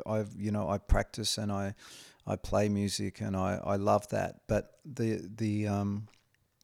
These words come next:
the practice of simply being with myself on a moment by moment basis has been something that I've never let go of, and, uh,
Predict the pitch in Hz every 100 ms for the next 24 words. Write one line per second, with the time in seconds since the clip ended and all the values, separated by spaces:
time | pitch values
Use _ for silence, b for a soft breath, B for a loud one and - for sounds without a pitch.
0 | _ _ _ - - B B B 113 -
1 | - 143 - 156 131 110 98 - 123 127
2 | - 120 107 107 107 110 110 95 104 92
3 | - 98 90 - 101 95 95 98 101 -
4 | - 95 92 92 92 - 92 90 - 98
5 | - - 98 92 104 92 95 92 95 92
6 | 90 101 98 107 123 117 113 113 - 127
7 | 147 139 90 101 101 101